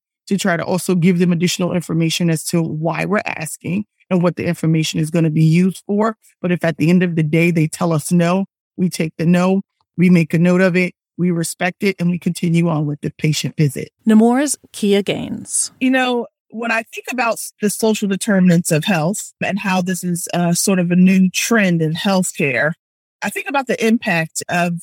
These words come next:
Speaker 3: social determinants of health on our communities. When I became aware of the impact of social determinants of health on our communities and the outcomes of health, it, it was actually very exciting because I can honestly say as an African-American woman,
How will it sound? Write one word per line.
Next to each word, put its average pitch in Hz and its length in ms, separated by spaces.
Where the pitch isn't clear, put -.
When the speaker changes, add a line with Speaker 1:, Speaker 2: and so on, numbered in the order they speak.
Speaker 3:
social 208 380
determinants 180 420
of 190 160
health 175 360
on 180 280
our 170 420
communities. 220 640
When 214 160
I 262 200
became 220 380
aware 170 520
of 175 260
the 180 160
impact 208 520
of 175 80
social 196 260
determinants 175 500
of 165 120
health 170 500
on 190 200
our 180 160
communities 190 600
and 151 100
the 151 120
outcomes 170 680
of 175 180
health, 170 300
it, 196 100
it 208 100
was 185 100
actually 262 320
very 208 220
exciting - 640
because 214 240
I 214 80
can 208 160
honestly 220 340
say 208 300
as 190 180
an 185 80
African-American 175 840
woman, 202 480